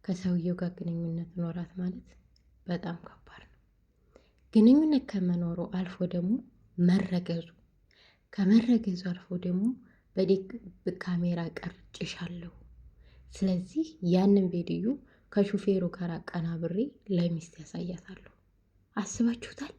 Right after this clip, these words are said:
ምን አይነት ተንኮለኛ ሰው አለ ግን? ስንት ተንኮለኛ ሰው አለ። አፈ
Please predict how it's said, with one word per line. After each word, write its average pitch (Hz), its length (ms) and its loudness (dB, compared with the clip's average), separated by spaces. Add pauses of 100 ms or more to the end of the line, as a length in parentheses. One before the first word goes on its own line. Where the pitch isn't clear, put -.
(680)
ምን 349 200 10
አይነት 359 380 6
ተንኮለኛ 220 600 4 (160)
ሰው 202 200 -8
አለ 190 280 -2
ግን? - 200 -12 (560)
ስንት 381 280 0 (100)
ተንኮለኛ 220 520 4 (100)
ሰው 185 140 -6
አለ። 175 200 -4 (4000)
አፈ 202 200 2